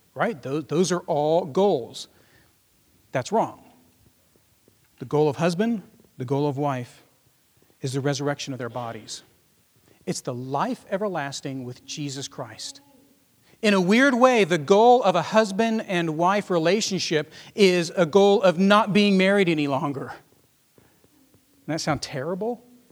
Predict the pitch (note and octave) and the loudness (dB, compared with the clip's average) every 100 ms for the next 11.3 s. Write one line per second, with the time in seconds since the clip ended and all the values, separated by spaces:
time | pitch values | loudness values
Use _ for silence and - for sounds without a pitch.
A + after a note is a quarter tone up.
0 | _ _ _ C#3+ E3 C3+ F#3+ A3+ F3 E3 | _ _ _ -4 -2 2 4 4 2 -2
1 | D#3 D#3+ B2 F3+ G3+ - D#3 C#3+ D#3 D#3+ | -6 -6 -2 -2 -2 -2 -2 -2 -2 -2
2 | D3 - D3+ D3 D3 C#3+ B2+ D3+ C#3 B2 | -4 -4 -6 -6 -8 -8 -10 -10 -8 -10
3 | C3+ C#3+ A#2 - - C#4 A#3 C#3+ D3 C3+ | -10 -12 -14 -16 -6 -2 -2 -2 -6 -6
4 | C3 B2+ B2+ - C#3+ C3 B2 C3 B2+ A#2+ | -8 -10 -12 -12 -10 -10 -8 -8 -8 -10
5 | A#2 A2 A2 - A2 A2 C#3 F#3+ G3+ G3 | -12 -14 -16 -18 -18 -10 -8 -8 -8 -12
6 | _ - C#3 C3 B2 C#3 C3+ C3+ _ - | _ -14 -8 -8 -8 -8 -8 -10 _ -12
7 | C#3 B2 B2 D3 E3 A#2 F#2+ - - _ | -8 -8 -6 -2 -2 -4 -10 -18 -18 _
8 | _ _ _ _ _ F3 F3 F#3 F#3 D3 | _ _ _ _ _ -2 -2 -2 -2 -2
9 | C3 C3+ D3+ G#3 G#3+ - _ _ _ - | -4 -2 0 0 -4 -10 _ _ _ -12
10 | D3+ D#3+ E3 D3 E3+ F#3 C#3+ C3+ F3 - | -4 -2 -2 -2 -2 0 -2 -2 -4 -4
11 | A3+ A#3 | -4 -4